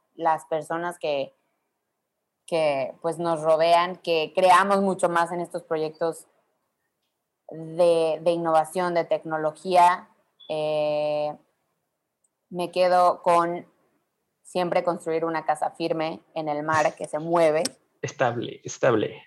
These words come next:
Speaker 1: Estable, firme, estable.
Speaker 2: <laughs>
Speaker 1: Y, pues, nada, la verdad, creo que, que me gusta mucho este overthinking que siempre hacemos, pero que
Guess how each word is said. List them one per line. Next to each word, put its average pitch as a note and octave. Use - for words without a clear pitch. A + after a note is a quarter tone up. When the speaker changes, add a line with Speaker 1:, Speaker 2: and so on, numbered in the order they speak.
Speaker 1:
Estable, E3+
firme, E3+
estable. D#3+
Speaker 2:
<laughs> -
Speaker 1:
Y, G#3+
pues, F#3+
nada, C4+
la F3+
verdad, F3+
creo F#3
que, D#3
que E3+
me E3+
gusta F3+
mucho F#3
este F3
overthinking F3
que E3+
siempre F3+
hacemos, F#3
pero D#3
que D#3